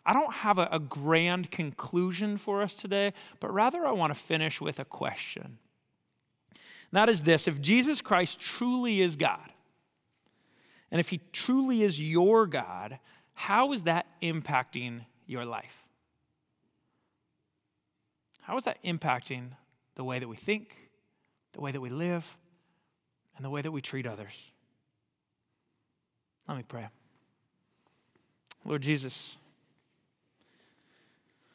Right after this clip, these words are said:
God, I thank you for your words. God, we appreciate the way you sometimes spoke in, in, in parables or, or ways that we really had to dive in to understand. But God, we also appreciate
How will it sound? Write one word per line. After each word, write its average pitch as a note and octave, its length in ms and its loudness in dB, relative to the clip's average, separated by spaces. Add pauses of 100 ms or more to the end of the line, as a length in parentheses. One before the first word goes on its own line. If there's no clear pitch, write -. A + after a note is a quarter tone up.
(720)
God, D3+ 180 4
I C#3+ 40 4
thank D#3 200 2
you C#3 60 -8
for E3 160 -2
your C#3+ 140 0
words. D3+ 720 0 (2500)
God, C#3+ 160 2
we D#3+ 120 2
appreciate D#3 600 -2 (540)
the - 80 -10
way D3 140 2
you D#3 80 -2
sometimes D3+ 460 -4
spoke D3 360 -2
in, C#3+ 200 -6
in, D3 200 -6
in C#3+ 140 -6
parables C#3 640 0
or, C3+ 100 -4
or - 140 -6
ways C#3 320 0
that C3+ 140 -2 (300)
we D3+ 80 -2
really D#3 240 2
had D3+ 120 0
to C#3+ 60 -2
dive C#3 280 4
in C#3 120 0
to D#3 80 -4
understand. C#3+ 480 -4
But C#3+ 120 -6
God, C#3+ 180 4
we D3 120 0
also D3 280 0
appreciate D3 640 -4